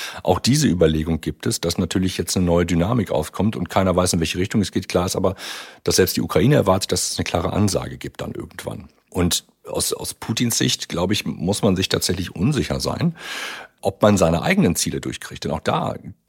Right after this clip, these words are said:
kommt's wieder dazu, Trump mag autoritär in den U S A herrschen. Dass er alle anderen sich deswegen untertan machen kann, das ist, das ist keine geritzte Sache,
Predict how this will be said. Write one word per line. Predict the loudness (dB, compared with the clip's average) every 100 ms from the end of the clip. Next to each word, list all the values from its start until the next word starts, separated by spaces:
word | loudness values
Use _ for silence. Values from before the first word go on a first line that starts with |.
| -12
kommt's | -2 -2 0
wieder | 0 0
dazu, | 0 -2 -4 -4 -8 -10
Trump | 0 4 4 2
mag | 0 2 0 -2 -14 -18 _
autoritär | -2 -2 2 0 2 4 4 2 -2
in | 0
den | 0
U | 0 -4
S | -2
A | -2 -2
herrschen. | -2 -2 -2 -4 -10 -18 -20 -20 -20 -18 -20 -20 _
Dass | -2 0
er | 0 -2 0
alle | -2 0
anderen | 0 2 2 0
sich | -2 -4
deswegen | -4 -2 -2 -2
untertan | -2 -4 -2 -2 -2
machen | -4 -8
kann, | -6 -4
das | -4 -4
ist, | -4 -4 -4
das | -4 -4
ist | -2
keine | 2 4 6
geritzte | 4 2 -2 -2 0
Sache, | 0 -2 -4 -4